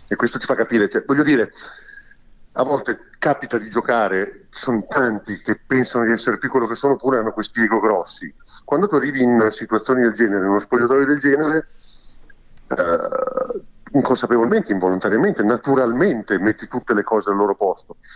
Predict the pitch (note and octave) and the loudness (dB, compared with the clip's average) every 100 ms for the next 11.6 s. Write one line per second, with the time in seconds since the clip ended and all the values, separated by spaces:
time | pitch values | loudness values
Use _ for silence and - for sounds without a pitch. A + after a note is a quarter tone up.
0 | - - - F3 D#3 C3 D3 C#3 A#2+ G#2+ | -18 -10 0 2 2 0 2 2 2 0
1 | B2+ A#2+ G#2+ G#2+ A2 - G#2 G2+ F#2+ F2+ | -2 0 -2 -2 -6 -2 0 0 0 0
2 | E2 E2 - F2 F#2 E2+ A#2 G#2+ F#2 F#2+ | 0 -4 -4 -6 -4 -2 0 0 -2 -4
3 | E2 E2 _ - - - - - G#2 F#2+ | -2 -6 _ -20 -20 -20 -8 0 0 0
4 | G#2+ G#2+ G#2+ D3+ A#2 C3 - G#2+ B2+ G#2 | -2 -2 0 0 2 0 0 0 2 2
5 | D#2 - - - - - - - G#2 G#2 | -2 -10 -14 -20 -20 -20 -16 -4 0 0
6 | - C3 A#2 A#2+ G#2+ B2+ G#2+ G#2+ A2+ G#2 | 2 2 2 0 0 0 0 0 0 0
7 | B2 A2+ G2+ A#2+ E3+ - D3 F3+ D3 B2 | -2 -2 -6 -2 -4 0 0 0 0 -2
8 | - B2+ A#2+ A2+ A2+ A2+ - G#2 G2+ - | -2 -4 -2 -2 -2 -6 -2 -2 -2 -2
9 | G#2 G2+ A#2 G#2+ G2 - F#2+ - - F#2 | -2 0 -2 0 0 -2 -8 -8 -14 -8
10 | - A3 E3+ G2+ G#2 G2+ G2 F#2+ F#2 F#2+ | -2 -2 0 -4 -2 0 0 -2 -2 0
11 | F2 - F2+ _ - - | -2 -2 -6 _ -20 -20